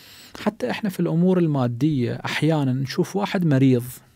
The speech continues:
هذا المرض يسبب أنه مثلًا يشعر بمرارة في فمه، تجيب له سكر تخليه على فمه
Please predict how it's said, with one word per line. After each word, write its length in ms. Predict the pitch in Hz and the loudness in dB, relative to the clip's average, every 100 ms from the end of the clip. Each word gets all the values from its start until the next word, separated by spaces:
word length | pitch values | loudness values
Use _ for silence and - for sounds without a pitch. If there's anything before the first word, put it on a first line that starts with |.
| _ _ _ _ _ _ _ _ _ _ _ - - - - | _ _ _ _ _ _ _ _ _ _ _ -20 -20 -20 -4
هذا 280 | 190 214 185 | -2 2 2
المرض 460 | 165 160 143 135 | 2 2 0 -2
يسبب 460 | 139 - 196 175 143 | -2 -2 -2 0 -2
أنه 380 | 135 135 127 131 | -4 -2 -2 -2
مثلًا 420 | 135 139 135 135 | -2 -4 -2 0
يشعر 380 | 196 185 185 190 | 0 0 0 2
بمرارة 600 | 165 131 120 123 113 98 | 4 4 4 4 2 -2
في 200 | - 131 | -2 -2
فمه، 500 | 127 113 104 104 113 - _ _ _ _ _ - - - | 2 0 0 -4 -10 -16 _ _ _ _ _ -20 -20 -6
تجيب 360 | 127 131 196 220 | -4 0 0 4
له 100 | 190 | 4
سكر 500 | - 247 - 180 151 | 6 2 2 2 2
تخليه 440 | - - 175 220 | 0 0 0 0
على 260 | 214 208 170 | 0 -2 0
فمه 380 | - 139 139 | 0 0 -2